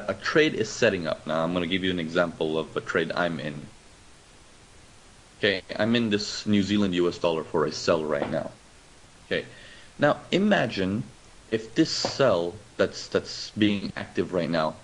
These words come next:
if it wasn't happening, uh, if, if it wasn't technical, if it was fundamental.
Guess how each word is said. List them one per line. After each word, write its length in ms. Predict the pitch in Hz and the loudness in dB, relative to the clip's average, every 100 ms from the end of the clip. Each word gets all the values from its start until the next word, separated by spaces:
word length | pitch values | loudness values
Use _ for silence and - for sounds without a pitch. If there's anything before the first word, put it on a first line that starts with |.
| - | 0
if 180 | 120 123 | 2 2
it 100 | - | 0
wasn't 440 | 117 135 123 104 | 4 4 4 -6
happening, 720 | 101 110 107 92 85 80 82 - - - | -4 -2 -2 -4 -4 -4 -6 -12 -10 -6
uh, 600 | 87 80 78 78 76 71 - - - | -2 -2 -2 -4 -4 -8 -12 -10 -6
if, 260 | - - | -4 -2
if 120 | 101 | 0
it 80 | 104 | 4
wasn't 360 | 107 117 107 101 | 4 2 0 -2
technical, 560 | 120 - 92 - 69 - - - - - | -4 -4 -6 -6 -6 -8 -18 -20 -20 -4
if 200 | 120 113 | -4 0
it 100 | 107 | 2
was 220 | 104 104 | 2 0
fundamental. 840 | - 123 113 104 98 104 104 - | 0 0 2 0 0 -2 -2 -6